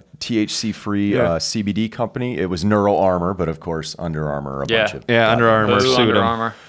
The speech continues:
Speaker 1: Uh, Neuro X P F. And then in March of twenty twenty,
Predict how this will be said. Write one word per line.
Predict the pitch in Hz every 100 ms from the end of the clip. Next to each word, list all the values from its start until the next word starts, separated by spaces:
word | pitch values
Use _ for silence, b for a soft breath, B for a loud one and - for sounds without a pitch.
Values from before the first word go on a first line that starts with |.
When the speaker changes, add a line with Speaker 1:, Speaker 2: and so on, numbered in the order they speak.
| B
Speaker 1:
Uh, | 95 95
Neuro | 92 110 117 110
X | 107 -
P | - 107
F. | 92 104 - - b b -
And | 107
then | 113 113 113
in | 110 107 110
March | 113 131 139
of | 143
twenty | - 139 131
twenty, | 113 165 202 170 180